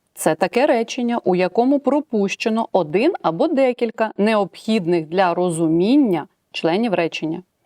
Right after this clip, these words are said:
Їх можна відновити з тексту або з ситуації спілкування. Наприклад, «На підвіконні ваза з ромашками.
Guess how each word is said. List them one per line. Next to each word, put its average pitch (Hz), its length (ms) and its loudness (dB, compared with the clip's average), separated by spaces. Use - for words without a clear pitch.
Їх 359 300 4
можна 294 380 4
відновити 214 600 0
з - 140 -8
тексту 160 540 -2
або 170 520 0
з - 40 -12
ситуації 220 600 -2
спілкування. 285 720 -2
Наприклад, 240 520 0
«На 190 140 4
підвіконні 247 920 2
ваза 160 420 0
з 165 60 -6
ромашками. 170 760 -4